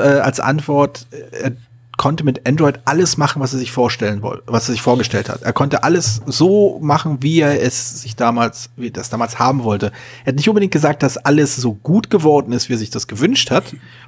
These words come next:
Davon hat er, also das, die Aussage hat er sehr, äh, elegant umschifft.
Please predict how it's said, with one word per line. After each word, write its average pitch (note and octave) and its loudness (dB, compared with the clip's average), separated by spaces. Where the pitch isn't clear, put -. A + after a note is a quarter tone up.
Davon C3+ 0
hat B2+ 0
er, A#2+ 2
also A#2+ -6
das, B2 -2
die D#3+ 0
Aussage C3 2
hat B2 -2
er A#2+ -6
sehr, D#3+ 4
äh, C3 2
elegant B2+ 2
umschifft. - -2